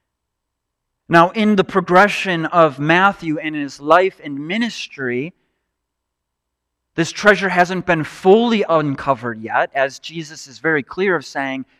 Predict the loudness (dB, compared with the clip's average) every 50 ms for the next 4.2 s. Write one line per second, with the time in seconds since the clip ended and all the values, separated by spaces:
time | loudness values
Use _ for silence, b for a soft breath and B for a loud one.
0 | _ -18 -12 -8 -6 -4 -2 -2 0 0 -2 -2 -6 _ -4 0 2 2 2 0
1 | -2 -6 -8 -8 -8 -6 -6 -6 -6 -6 -6 -6 -6 -6 -6 -6 -6 -8 -10 -10
2 | -12 -12 -10 -10 -10 -8 -10 -10 -10 -8 -4 -4 -4 -4 -4 -6 -8 -6 -4 -4
3 | -4 -4 -4 -6 -4 -4 -6 -6 -6 -8 -10 -10 -12 -14 -10 -6 -6 -6 -6 -6
4 | -10 -16 -20